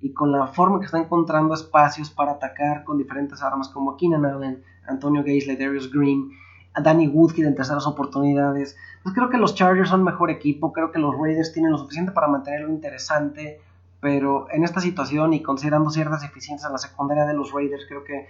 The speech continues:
San Diego debe de obtener la victoria. Eh, del lado de Raiders, pues creo que fue, les sentó bien el descanso.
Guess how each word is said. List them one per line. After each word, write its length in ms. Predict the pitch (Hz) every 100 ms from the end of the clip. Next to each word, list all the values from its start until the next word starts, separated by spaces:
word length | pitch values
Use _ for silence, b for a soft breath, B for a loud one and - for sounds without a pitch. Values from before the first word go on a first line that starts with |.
| B -
San 260 | - 147
Diego 260 | 160 175 170
debe 220 | 160 156
de 340 | 151 139 - - -
obtener 640 | 156 - 139 143 143 - b b _ -
la 180 | 139 131
victoria. 680 | 127 127 156 170 180 180 180 B B _
Eh, 480 | 139 135 131 131 127 127 - - _ _ _ _ _ _ _ 175
del 160 | 147
lado 180 | 151 160
de 120 | 165
Raiders, 380 | 156 160 165 165
pues 340 | 151 127 - -
creo 260 | 160 170
que 140 | 170 160
fue, 420 | - 165 165 160
les 160 | 156 -
sentó 300 | 156 151 196
bien 160 | 196
el 140 | 196 185
descanso. 680 | 156 - 147 156 156 180